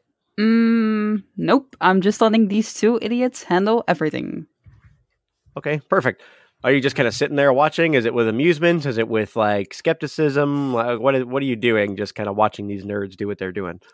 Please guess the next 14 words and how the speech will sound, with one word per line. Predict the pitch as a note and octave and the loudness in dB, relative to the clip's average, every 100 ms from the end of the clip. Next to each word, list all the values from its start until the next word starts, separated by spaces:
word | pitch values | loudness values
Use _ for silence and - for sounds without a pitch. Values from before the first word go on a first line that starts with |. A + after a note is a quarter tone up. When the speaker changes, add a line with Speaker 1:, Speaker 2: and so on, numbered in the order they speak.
| - | -6
Speaker 1:
I | F#3 | 0
mean, | G3 F#3+ | 2 4
I'm | F3 | 2
just | F#3+ G#3 G3 | 0 -2 -2
looking | F#3+ E3+ | -2 -2
kinda | G#3 F3+ | 0 0
confused. | D#3+ D#3 - G#3 G#3+ - - - _ | 0 -4 -2 -2 -2 -6 -18 -20 _
I | E3+ | -2
don't | F3+ G3 | 0 -2
really | F#3 F3+ | 0 2
know | F3 E3 | 2 2
what | E3 | -2
the | E3 | -8
stuff, | - G3 F#3+ - | -4 -2 -2 -6